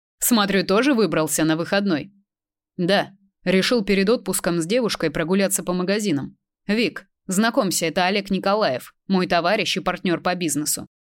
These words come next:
Олег, это моя девушка Виктория". "Очень приятно познакомиться, Виктория". Мужчина потянулся ко мне с объятиями, но я интуитивно сделала шаг к Айдару и протянула Олегу руку для приветствия.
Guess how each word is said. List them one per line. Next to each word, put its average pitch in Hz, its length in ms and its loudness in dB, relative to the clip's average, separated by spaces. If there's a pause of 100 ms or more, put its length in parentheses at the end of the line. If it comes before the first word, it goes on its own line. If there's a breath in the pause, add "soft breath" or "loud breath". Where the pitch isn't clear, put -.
(180)
Олег, 170 440 0 (140)
это 196 180 0
моя 190 200 4
девушка 190 400 0
Виктория". 170 600 -2 (640)
"Очень 185 360 2
приятно 196 420 2
познакомиться, 202 800 2
Виктория". 156 680 -2 (640)
Мужчина 175 540 2
потянулся 190 640 0
ко 160 140 -2
мне 170 200 0
с - 80 -2
объятиями, 160 760 -2 (140)
но 196 160 4
я 214 240 2
интуитивно 190 640 0
сделала 165 480 0
шаг 196 280 -4
к - 60 -6
Айдару 175 460 0
и 156 60 -2
протянула 190 580 0
Олегу 190 320 0
руку 208 300 -4
для 147 160 -6
приветствия. 160 640 -6